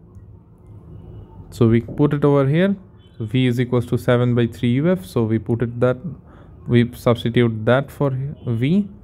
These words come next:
we get seven by three U F to be greater than two by three U. The, uh, one by three U cancel out.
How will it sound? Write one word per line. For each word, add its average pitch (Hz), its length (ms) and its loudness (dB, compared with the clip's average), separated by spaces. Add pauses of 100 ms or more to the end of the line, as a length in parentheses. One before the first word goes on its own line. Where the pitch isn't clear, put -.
(520)
we 117 120 2
get 113 200 2
seven 123 380 2
by 120 140 2
three 120 320 -4
U 120 200 2
F 160 100 0 (200)
to 120 80 -2
be 110 100 0
greater 117 280 2
than 117 300 0
two 120 140 2
by 117 140 2
three 123 380 -2
U. 180 300 0 (760)
The, 117 300 2 (600)
uh, 110 380 2
one 123 440 0
by 135 160 4
three 127 380 -2
U 143 160 2
cancel 143 440 -2
out. 170 280 -2